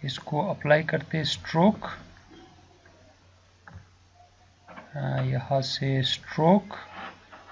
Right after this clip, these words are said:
अ, stroke में जाके इसको बनाते inner, Inside,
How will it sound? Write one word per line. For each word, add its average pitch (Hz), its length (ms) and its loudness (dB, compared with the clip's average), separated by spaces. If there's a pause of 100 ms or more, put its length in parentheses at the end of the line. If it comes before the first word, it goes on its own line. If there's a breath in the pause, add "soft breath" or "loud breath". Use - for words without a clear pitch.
(380)
अ, 127 220 0
stroke - 720 -4
में 147 240 0
जाके 143 460 0
इसको 139 340 -4
बनाते 139 600 -2 (100)
inner, 180 240 6 (3750 loud breath)
Inside, 160 640 4